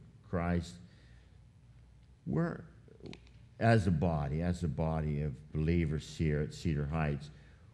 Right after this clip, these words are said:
where I would like to see us to get is to come to maturity,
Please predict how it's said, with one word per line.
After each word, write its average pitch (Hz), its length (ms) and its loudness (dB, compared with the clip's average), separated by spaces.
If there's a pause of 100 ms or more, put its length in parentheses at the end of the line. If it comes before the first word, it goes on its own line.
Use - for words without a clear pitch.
(300)
where 113 640 2 (1000)
I 95 120 6
would 92 160 4
like 87 240 2
to 73 80 -4
see 85 340 0
us 80 120 -2
to 78 120 -2
get 80 380 2
is 78 240 -4
to 71 100 -4 (160)
come 113 220 4
to 107 80 2
maturity, 69 680 -2